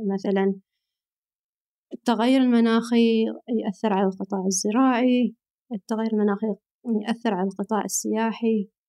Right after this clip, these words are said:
يؤثر على البنية التحتية، آه، يؤثر على الصحة. يعني هو مرتبط بقطاعات جدًا مختلفة. ففي مثلًا، آه، إحنا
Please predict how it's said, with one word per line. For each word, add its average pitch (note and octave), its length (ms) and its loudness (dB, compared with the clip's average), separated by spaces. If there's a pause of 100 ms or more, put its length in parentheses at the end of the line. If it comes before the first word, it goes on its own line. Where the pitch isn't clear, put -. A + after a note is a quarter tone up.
يؤثر A3 480 -2
على G3 120 2
البنية G#3+ 300 2
التحتية، A3 840 2 (640)
آه، G3+ 420 0
يؤثر A3 480 0
على F#3 180 2
الصحة. G3+ 680 -2 (580)
يعني A3 300 2
هو C4 160 4 (240)
مرتبط A#3 360 2 (120)
بقطاعات A#3 540 -2 (180)
جدًا B3 200 0
مختلفة. G#3 640 -2 (580)
ففي B3 400 0
مثلًا، C4 240 0
آه، G#3 520 -2 (460)
إحنا A#3 180 2